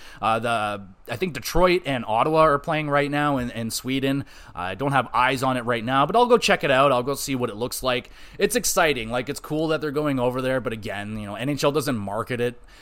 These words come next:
very well. I haven't, I haven't seen anything really about it, honestly. So, you know, the usual stuff, uh, where the N H L tries, but, uh, don't really try hard enough, I don't think.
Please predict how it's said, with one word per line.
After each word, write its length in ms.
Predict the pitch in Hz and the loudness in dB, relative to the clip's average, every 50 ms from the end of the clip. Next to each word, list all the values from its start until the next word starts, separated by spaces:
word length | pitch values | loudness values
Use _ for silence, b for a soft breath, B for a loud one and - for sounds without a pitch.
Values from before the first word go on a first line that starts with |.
| B B B | B B B
very 300 | - 127 139 143 139 139 | -2 0 0 2 2 0
well. 420 | 131 117 123 131 131 127 131 131 | 0 0 2 4 4 4 4 2
I 140 | 127 107 120 | 2 0 0
haven't, 360 | 127 120 135 127 131 123 117 110 131 - | 0 2 2 0 0 -4 -10 -8 -4 0
I 80 | 127 | 0
haven't 160 | 135 131 127 117 | 0 0 0 -4
seen 300 | - - 123 117 113 - - 127 | -8 -8 -8 -8 -10 -10 -8 -4
anything 720 | 139 151 156 156 151 - - 151 143 147 147 147 139 135 - - - - - - - - - - - - - | -2 -2 -2 -2 -4 -4 -4 -2 -2 -2 -2 -2 -4 -6 -8 -10 -18 -20 -20 -20 -20 -20 -20 -20 -20 -14 -8
really 300 | 147 135 135 135 131 120 | -4 -2 -2 0 -2 -4
about 340 | 107 101 110 123 127 127 131 | -4 -4 -2 -2 -2 -2 -4
it, 100 | 135 131 - | -4 -4 -2
honestly. 640 | 113 123 127 131 120 - - 131 131 127 131 123 107 - - - - - - - - - - - - - | -2 -2 -2 -2 -4 -6 -6 -6 -4 -4 -4 -6 -8 -12 -20 -20 -20 -20 -20 -20 -20 -20 -20 -20 -18 -14
So, 320 | - - 123 107 107 98 92 | -10 -6 -6 -6 -6 -6 -8
you 120 | 107 113 | -10 -10
know, 120 | 101 95 101 | -10 -10 -8
the 120 | 98 139 | -4 0
usual 380 | 156 190 233 226 170 139 135 131 | 2 4 4 2 2 0 -2 -2
stuff, 420 | - - - 123 120 117 - - - B B B B B B B B - - - | -2 0 0 0 0 0 -2 -6 -14 B B B B B B B B -12 -8 -6
uh, 60 | - - - - | -6 -6 -6 -6
where 140 | - 147 143 | -4 -2 -2
the 140 | 135 143 143 | 0 0 0
N 80 | 143 | -2
H 140 | 147 139 - | -2 -2 -2
L 100 | 147 135 | -4 -4
tries, 600 | 120 - - - 143 131 127 127 131 135 139 - | -4 -4 0 2 4 4 4 2 2 0 -4 -6
but, 300 | - - 117 110 - - - - - - 131 | -8 -8 -8 -8 -8 -10 -16 -16 -12 -6 -4
uh, 200 | 127 120 110 113 | -4 -4 -4 -4
don't 340 | 117 120 139 139 139 131 120 | -4 -2 0 0 0 -2 -4
really 420 | 127 131 123 127 123 123 113 101 - - - - - - - - - - - - - - - | -6 -6 -4 -4 -6 -6 -8 -10 -14 -16 -18 -16 -16 -16 -16 -16 -16 -16 -16 -16 -16 -14 -10
try 340 | - - 143 131 127 104 98 | -4 -2 0 0 0 -2 -4
hard 300 | - - 127 131 135 123 | -4 -2 -2 -2 -2 -2
enough, 440 | 107 104 104 120 139 170 - - - | -4 -4 -2 0 0 0 0 -4 -6
I 120 | - 151 160 | -4 -2 -2
don't 240 | 160 170 170 151 - | -2 -2 -4 -4 -6
think. 320 | - 165 165 165 165 - | -6 -4 -4 -4 -6 -10